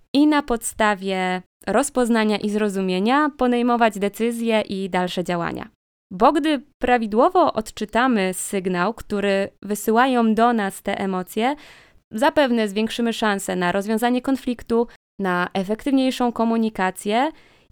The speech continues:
i ta komunikacja będzie dotyczyła tej komunikacji zarówno z nami samymi, jak i z osobami na zewnątrz. Łatwiej w dodatku będzie nam rozpoznać, czego właśnie my potrzebujemy,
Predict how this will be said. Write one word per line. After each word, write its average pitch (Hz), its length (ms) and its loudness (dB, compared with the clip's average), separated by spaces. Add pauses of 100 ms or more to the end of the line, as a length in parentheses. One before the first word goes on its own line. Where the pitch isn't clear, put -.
i 214 200 -2
ta 226 140 -2
komunikacja 240 1000 0
będzie 220 280 -2
dotyczyła 220 600 -2
tej 220 140 0
komunikacji 233 880 0
zarówno 214 480 2
z 185 80 -4
nami 220 300 4
samymi, 214 720 0 (300)
jak 247 300 2
i 226 260 -6
z - 100 -20
osobami 180 580 -2 (240)
na 190 140 -2
zewnątrz. - 520 -8 (460)
Łatwiej 240 380 4
w - 20 -10
dodatku 175 420 -2
będzie 165 300 -4
nam 165 260 -4 (180)
rozpoznać, 220 720 -2 (240)
czego 262 280 2
właśnie 220 420 2
my 226 240 2
potrzebujemy, 233 920 0